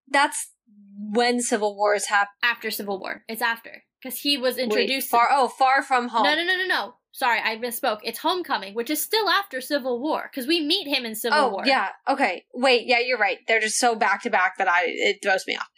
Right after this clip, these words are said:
Speaker 1: Interesting. Okay. So then, it, mm, interesting, but also confusing, because we have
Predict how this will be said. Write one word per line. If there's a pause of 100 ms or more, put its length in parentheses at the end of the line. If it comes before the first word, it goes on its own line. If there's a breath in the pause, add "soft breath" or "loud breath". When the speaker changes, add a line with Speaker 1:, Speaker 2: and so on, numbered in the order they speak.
(460 loud breath)
Speaker 1:
Interesting. (160)
Okay. (240)
So
then, (340)
it,
mm, (120)
interesting,
but
also
confusing, (380 loud breath)
because (340)
we (180)
have